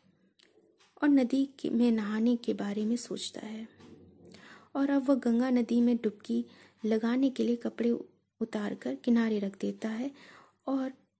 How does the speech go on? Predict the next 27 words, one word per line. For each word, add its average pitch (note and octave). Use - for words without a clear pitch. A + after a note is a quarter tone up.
जब B3
वह B3+
पानी A3+
से B3
बाहर G#3+
आता B3
है C4+
तो D#4
उसके D4
कपड़े A3+
और A#3+
चप्पल A3
सब -
गायब G#3+
हो G3
जाते -
हैं। G#3+
इसके C#4
बाद C4
वह C4
मंदिर A#3+
की A#3+
तरफ G#3+
जा G3+
रहा G3+
होता G3+
है। A3